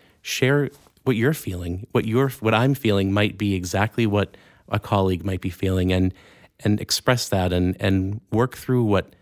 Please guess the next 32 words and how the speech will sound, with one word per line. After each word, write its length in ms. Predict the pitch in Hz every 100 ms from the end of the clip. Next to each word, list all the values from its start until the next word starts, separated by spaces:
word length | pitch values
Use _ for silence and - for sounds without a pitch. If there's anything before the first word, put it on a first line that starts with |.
| _ _ _
what 180 | - -
I 200 | 107 107
can 180 | 113 110
know, 180 | 107 107
what 160 | 98
I 120 | 87 95
can 160 | -
share, 340 | 98 - 107 98
what 100 | 87
I 60 |
can 180 | 85 90
tell 220 | - 95
the 140 | 95 98
employees, 440 | 92 98 101 95
what 80 | 90
I 100 | 87
can 140 | 98
tell 220 | - 139
you, 300 | 107 87 87 - - - - _ _
uh, 160 | - -
will 200 | 113 110
pay 420 | 104 110 104 95 92
dividends 500 | 92 92 90 87 85
versus 320 | 92 - 92
just 180 | 104 -
keeping 340 | - 107 104
it 120 | 95
close 300 | - 92 92
to 100 | -
the 100 | 78
vest. 380 | 82 78 - -
And, 140 | 107